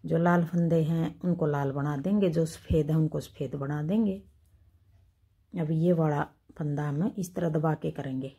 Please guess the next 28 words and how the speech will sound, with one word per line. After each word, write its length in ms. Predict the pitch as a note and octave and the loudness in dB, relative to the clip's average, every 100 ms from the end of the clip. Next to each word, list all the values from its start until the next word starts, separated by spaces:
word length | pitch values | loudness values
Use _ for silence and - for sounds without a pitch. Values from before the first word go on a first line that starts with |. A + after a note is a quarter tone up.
| - | -6
ये 180 | D#3 D3+ | -2 2
ढीला 320 | E3+ D3+ D#3 | 2 2 4
नहीं 180 | D3+ D#3 | 4 2
होगा 220 | C3 B2+ | -2 -8
सफ़ेद 320 | - - D3 | -10 -8 -6
वाला। 240 | C#3+ C3 C#3 _ _ _ _ _ _ _ _ _ - | -8 -8 -12 _ _ _ _ _ _ _ _ _ -10
फिर 140 | D3+ | -6
दो 220 | C#3+ D#3 | 0 2
लाल, 460 | D3 C#3+ D3 F#3 C4 - _ _ _ _ _ _ _ _ _ _ _ _ _ _ _ _ _ _ - | 2 -2 -2 -2 -4 -8 _ _ _ _ _ _ _ _ _ _ _ _ _ _ _ _ _ _ 0
एक 220 | F3+ F3+ | 0 4
बार 180 | F3 F3 | 4 4
यहाँ 220 | F3+ D#3+ | 4 2
कोने 260 | - D#3 D#3+ | 2 0 0
से 120 | D3+ | -2
दबा 240 | C#3 C3+ | -4 -4
दिया, 360 | B2+ C#3 E3+ A#3+ - _ | -6 -6 -4 -6 -10 _
आगे 280 | D#3 C#3+ D3+ | -8 -2 -2
तो 120 | - | -2
फिर 200 | D3+ D3+ | -4 -4
इस 220 | D3+ - | -4 -8
तरह 140 | - D3 | -6 -4
ही 80 | C#3 | -4
बना 240 | C#3 C3+ | -4 -6
लेंगे। 320 | B2+ C3 - - _ _ _ _ _ _ _ G3+ | -8 -10 -14 -18 _ _ _ _ _ _ _ -4
अब 120 | D#3+ | 0
ये 200 | E3+ G#3 | 6 4
फंदा 280 | G#3 F#3+ F#3 | 4 2 4
हमने 360 | E3 D#3+ E3 | 4 4 2